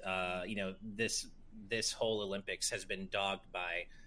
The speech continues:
the pandemic, and not only the pandemic, but, but all the problematic people associated with the planning of the, of the Tokyo twenty twenty Olympics, and, you know,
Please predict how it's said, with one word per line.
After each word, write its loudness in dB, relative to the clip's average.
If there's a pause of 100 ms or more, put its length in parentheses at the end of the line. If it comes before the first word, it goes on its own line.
(360)
the 0
pandemic, 4
and 6
not 6
only 2
the 0
pandemic, 4
but, 0
but 4
all 4
the 0
problematic 0
people -2
associated 0
with -10
the -16
planning 2 (340)
of 2
the, 4
of 2
the -6
Tokyo 2
twenty 0
twenty 2
Olympics, 2
and, -2
you -8
know, -8